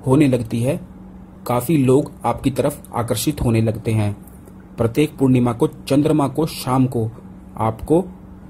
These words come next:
चंद्रमा तराटक करना चाहिए। चंद्रमा तराटक चांद को लगातार देखने से होता है, बिना पलक झपकाए। अगर आप कोशिश करेंगे कि पलक ना झपके, जितनी देर तक आप देखने की कोशिश करेंगे,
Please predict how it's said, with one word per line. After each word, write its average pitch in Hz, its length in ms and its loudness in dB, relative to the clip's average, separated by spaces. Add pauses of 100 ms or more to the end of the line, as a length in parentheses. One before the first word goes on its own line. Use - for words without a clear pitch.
(360)
चंद्रमा 156 320 4
तराटक 123 400 -2
करना 117 300 0
चाहिए। 107 300 -4
चंद्रमा 127 420 0
तराटक 135 480 0 (400)
चांद 135 300 2
को 143 160 2
लगातार 127 680 2 (280)
देखने 131 400 2
से 139 140 0
होता 113 280 0
है, 117 160 2 (840)
बिना 131 280 4
पलक 139 280 2
झपकाए। 127 440 2
अगर 127 220 2
आप 123 220 -2
कोशिश 135 300 0
करेंगे 123 420 2
कि 151 120 -8
पलक 139 320 2
ना 123 200 2
झपके, 131 400 0 (400)
जितनी 156 340 4
देर 143 220 4
तक 143 180 0
आप 131 220 -2
देखने 123 320 2
की - 120 -6
कोशिश 117 340 -6
करेंगे, 113 420 -2